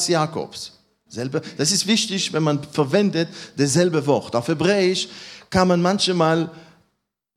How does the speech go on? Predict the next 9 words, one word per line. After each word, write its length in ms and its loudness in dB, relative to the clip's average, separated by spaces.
weil 240 2
man 180 2
sieht 300 -4
genau 340 4
dasselbe 500 0
Wort, 400 -2
kann 140 0
man 280 2
die 140 -4